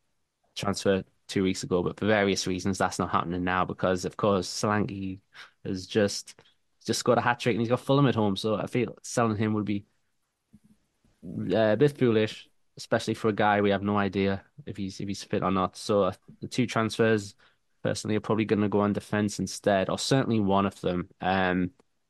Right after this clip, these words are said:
if it turns out that it's gonna be Gabriel, Porro, plus one other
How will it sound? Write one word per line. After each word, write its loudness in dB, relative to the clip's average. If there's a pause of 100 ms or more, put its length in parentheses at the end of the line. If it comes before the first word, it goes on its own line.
(420)
if -2
it -6
turns 2
out 4
that 0 (420)
it's -12
gonna 0
be -2
Gabriel, 4
Porro, 4 (180)
plus -4
one 2
other 0